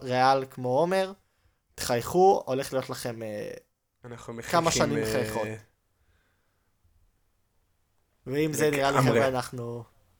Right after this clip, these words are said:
Speaker 1: אנחנו נסיים את
Speaker 2: פן
Speaker 1: הפרק.
Speaker 2: אופטימי, איזה כיף לס-, אה, לאיים ב-, ב-, בצ-, צורה כזאת.
Speaker 1: כן, לא קורה הרבה פה, <laughs> במיוחד כשזה
Speaker 2: לא קורה
Speaker 1: אני,
Speaker 2: הרבה.
Speaker 1: אבל, אה, אבל זה
Speaker 2: לגמרי.
Speaker 1: היה נחמד. אה,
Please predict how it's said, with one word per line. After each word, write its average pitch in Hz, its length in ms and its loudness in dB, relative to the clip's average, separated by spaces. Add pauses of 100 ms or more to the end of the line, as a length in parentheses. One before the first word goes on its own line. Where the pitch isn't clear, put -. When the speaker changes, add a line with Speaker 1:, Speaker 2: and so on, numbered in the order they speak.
(100)
Speaker 1:
אנחנו 120 240 -10
נסיים 123 240 -8
את - 60 -16
Speaker 2:
פן 208 160 12
Speaker 1:
הפרק. 269 120 12
Speaker 2:
אופטימי, 220 460 12
איזה 156 420 12
כיף 185 220 10
לס-, - 360 8 (180)
אה, 127 400 12
לאיים 135 300 12
ב-, 127 60 12 (360)
ב-, 110 560 4
בצ-, - 400 0
צורה 117 300 12
כזאת. 104 420 4 (180)
Speaker 1:
כן, 185 400 2
לא 143 140 2
קורה 196 260 4
הרבה 135 240 2
פה, 143 200 -2 (140)
<laughs> 190 140 10
במיוחד 151 340 0
כשזה 131 240 8
Speaker 2:
לא 127 60 10
קורה 120 260 12
Speaker 1:
אני, 117 60 12
Speaker 2:
הרבה. 110 220 10
Speaker 1:
אבל, 143 120 2
אה, 143 160 4 (100)
אבל 170 100 4 (720)
זה 117 80 8
Speaker 2:
לגמרי. 113 240 10
Speaker 1:
היה 175 80 8
נחמד. 170 440 -2 (680)
אה, 120 300 0